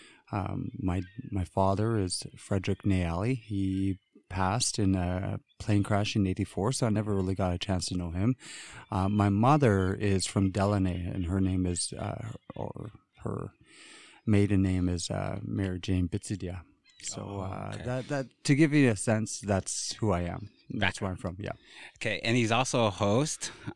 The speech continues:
Speaker 2: on Trails End with
Speaker 1: Yeah.
Speaker 2: C B C Radio One. So, wh-, how is that? What's that like?
Speaker 1: Huh. Uh, radio, like this format,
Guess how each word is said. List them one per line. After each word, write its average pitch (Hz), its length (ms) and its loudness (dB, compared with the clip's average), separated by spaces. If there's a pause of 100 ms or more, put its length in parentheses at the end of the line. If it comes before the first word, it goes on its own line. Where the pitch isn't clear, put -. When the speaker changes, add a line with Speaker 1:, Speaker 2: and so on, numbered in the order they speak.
(160)
Speaker 2:
on 98 180 -2
Trails 110 320 2
End 139 480 8
with 131 120 2
Speaker 1:
Yeah. 147 120 6
Speaker 2:
C - 80 6
B 127 60 6
C 139 260 2
Radio 123 300 6
One. 135 400 6 (680)
So, 147 440 6 (520)
wh-, 117 120 -6
how 170 160 4
is 165 80 2
that? 151 360 4
What's 127 200 -2
that 131 160 6
like? 95 280 -2
Speaker 1:
Huh. 120 260 0 (440)
Uh, 143 540 4
radio, 165 1080 0 (260)
like 131 520 0 (480)
this 120 180 0
format, 101 720 -2